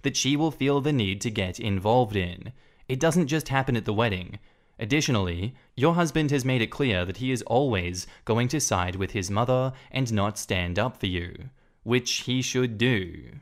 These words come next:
And now on to the update. So, his mum messaged me earlier, trying to get me to listen to what she had to say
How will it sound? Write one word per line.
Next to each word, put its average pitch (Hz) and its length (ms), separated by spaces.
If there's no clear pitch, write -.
And 160 260
now 123 460
on 95 200
to 95 120
the 92 120
update. 95 840
So, 123 540
his 170 200
mum 180 220
messaged 135 420
me 101 140
earlier, 95 500
trying 143 300
to 131 80
get 131 160
me 120 140
to 113 100
listen 107 380
to 107 100
what 101 200
she 110 120
had 92 200
to 117 80
say 131 460